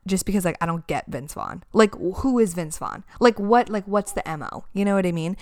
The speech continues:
Like, I get you're funny, but it's like, what are you, just, like, the funny big guy? He reminds me of, like, the guy, if you, like, live in New York and you, like, go to the Italian deli and it's just, like, the guy that makes your sandwich for thirty years. He's just like, "Hey,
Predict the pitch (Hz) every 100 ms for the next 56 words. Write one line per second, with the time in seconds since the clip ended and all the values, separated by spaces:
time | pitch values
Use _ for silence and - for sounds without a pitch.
0 | - - - 208 202 214 208 208 196 170
1 | 165 170 - - - - 196 175 175 -
2 | 156 147 185 170 160 165 156 - 147 170
3 | 165 165 156 165 165 175 190 - - -
4 | - 302 370 330 277 262 262 247 214 180
5 | 170 165 165 135 135 135 143 165 - 196
6 | 180 180 170 160 156 151 151 147 120 87
7 | 147 - - - - 190 175 170 165 165
8 | 165 160 - 156 - 156 143 143 139 113
9 | 120 139 170 _ _ - - 185 180 170
10 | - 170 175 156 - 156 143 147 147 -
11 | 151 147 - 151 147 135 143 143 165 -
12 | 139 139 127 127 165 170 180 175 170 170
13 | - - - 330 320 147